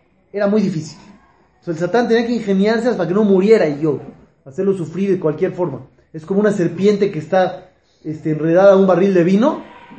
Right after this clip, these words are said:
y te dan un bat y te dicen, "Mátala, pero no rompas el barril." Está muy difícil, ¿no? Entonces así estaba el Satán con Iyob. Al final se le muere la familia a Iyob, pierde su dinero, pierde su salud,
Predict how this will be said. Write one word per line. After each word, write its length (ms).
y 60
te 180
dan 180
un 140
bat 280
y 40
te 120
dicen, 260
"Mátala, 720
pero 200
no 160
rompas 380
el 100
barril." 420
Está 160
muy 140
difícil, 420
¿no? 260
Entonces 280
así 100
estaba 200
el 80
Satán 340
con 180
Iyob. 300
Al 120
final 520
se 160
le 80
muere 300
la 120
familia 440
a 40
Iyob, 560
pierde 340
su 160
dinero, 640
pierde 320
su 140
salud, 560